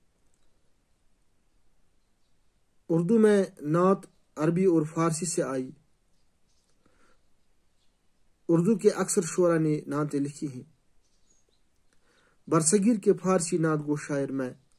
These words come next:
अमीर खुसरू का मुकाम अहम है। प्यारे बच्चों, ये है नात की तारीफ।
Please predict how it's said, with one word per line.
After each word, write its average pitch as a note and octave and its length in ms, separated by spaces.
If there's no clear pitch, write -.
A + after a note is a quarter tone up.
अमीर D3+ 240
खुसरू D3 360
का C3 140
मुकाम B2 380
अहम A2+ 300
है। G#2 160
प्यारे C#3 180
बच्चों, D3+ 340
ये D#3 380
है C3 320
नात D3 280
की - 160
तारीफ। B2 600